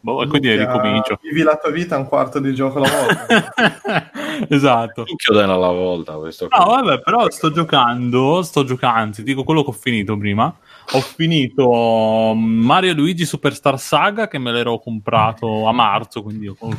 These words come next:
Speaker 1: finito adesso, con molta calma, dura venti ore. E praticamente è stato semplice fino alla fine,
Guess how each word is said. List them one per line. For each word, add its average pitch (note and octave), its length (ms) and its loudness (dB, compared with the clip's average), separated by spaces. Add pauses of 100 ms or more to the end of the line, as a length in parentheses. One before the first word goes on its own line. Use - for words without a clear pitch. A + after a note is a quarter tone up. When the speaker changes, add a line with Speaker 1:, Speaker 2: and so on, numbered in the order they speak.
Speaker 1:
finito B2 220 -2
adesso, B2 420 0
con G2+ 100 -18
molta A#2+ 280 -6
calma, A#2 280 0
dura A2+ 160 -2
venti A#2+ 320 -2
ore. A#2 380 -4 (420)
E G#2+ 840 -2
praticamente G3+ 560 -2
è E3 40 -2
stato C3+ 300 -4
semplice D#3+ 640 -2
fino D#3 220 2
alla D#3+ 120 4
fine, F#3+ 520 -2